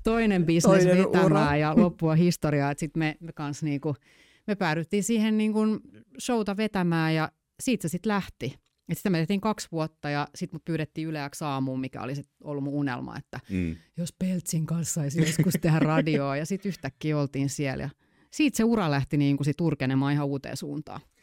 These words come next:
Speaker 3: Oliko se heti alussa, että se tuntui, että tää on mun juttu, nyt on omalla alalla?
Speaker 1: Kyllä mä heti rakastin sitä. Se fiilis
Speaker 3: Joo.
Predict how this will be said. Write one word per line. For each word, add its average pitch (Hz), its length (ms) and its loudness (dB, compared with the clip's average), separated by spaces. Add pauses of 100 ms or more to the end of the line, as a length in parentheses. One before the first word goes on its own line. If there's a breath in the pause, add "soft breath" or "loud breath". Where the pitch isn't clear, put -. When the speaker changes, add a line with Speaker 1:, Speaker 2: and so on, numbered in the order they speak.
(160)
Speaker 3:
Oliko 120 240 0
se 110 120 -4
heti 113 200 -4
alussa, 135 340 -6
että 78 100 -14
se - 60 -14
tuntui, 80 320 -8
että - 120 -20
tää 85 120 -10
on 82 60 -8
mun 82 260 -8
juttu, - 300 -16 (180)
nyt 92 160 -18
on 85 160 -10
omalla 69 240 -16
alalla? 67 180 -20 (580)
Speaker 1:
Kyllä 220 260 4
mä 139 160 2
heti 139 380 -6
rakastin 139 560 -12
sitä. - 260 -14
Se 151 160 -4
fiilis 175 500 2
Speaker 3:
Joo. 139 60 0